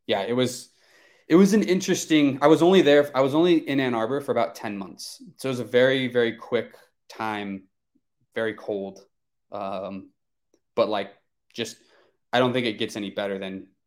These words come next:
like, a game at the Big House. I mean, I think, honestly, whether you're a football fan or not, like, you should go there just to experience the energy. It's just, like,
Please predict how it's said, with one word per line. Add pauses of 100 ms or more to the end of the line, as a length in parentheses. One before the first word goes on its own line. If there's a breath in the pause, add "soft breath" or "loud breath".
(180)
like, (320)
a
game
at
the
Big
House. (260)
I
mean,
I
think, (380 soft breath)
honestly,
whether
you're
a
football
fan
or
not, (140)
like,
you
should (580)
go
there
just
to
experience
the
energy.
It's
just,
like,